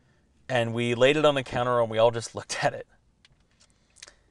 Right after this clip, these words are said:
And then we sliced it up, and my kids <clears throat> dipped it in ranch, a-, and we enjoyed it together. That was our first, for the first fruits of our garden. The first fruits are the most precious.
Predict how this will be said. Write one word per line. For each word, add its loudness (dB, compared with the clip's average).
And -6
then 0
we -2
sliced -4
it 0
up, 2
and -8
my -8
kids -4
<clears throat> -6
dipped 0
it -4
in -8
ranch, -4
a-, -2
and -4
we -6
enjoyed -6
it -10
together. -6
That 2
was -4
our -2
first, -8
for -18
the -10
first -8
fruits -12
of -12
our -8
garden. -10
The -4
first 0
fruits -8
are -2
the -6
most -8
precious. -12